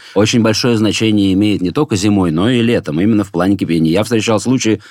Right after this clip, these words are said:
особенно на российском автопроме, когда, э, занимался ремонтом автомобилей.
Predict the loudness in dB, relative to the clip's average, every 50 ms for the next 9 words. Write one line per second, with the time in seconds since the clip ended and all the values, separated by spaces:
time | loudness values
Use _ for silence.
0 | -20 -20 -20 -20 -20 -18 -8 -4 -2 0 2 2 2 4 2 2 2 2 0 0
1 | 0 0 0 0 0 0 -2 -2 -2 -2 -4 -2 -2 -2 -2 -2 -2 -4 -4 -2
2 | 0 0 2 2 0 -2 -4 -6 -6 -4 -2 0 0 0 0 -2 -4 -4 -4 -2
3 | 0 0 2 2 2 2 2 2 0 -2 -2 -2 0 0 2 0 0 0 0 -2
4 | -2 -2 -2 -2 0 0 2 2 0 0 0 -2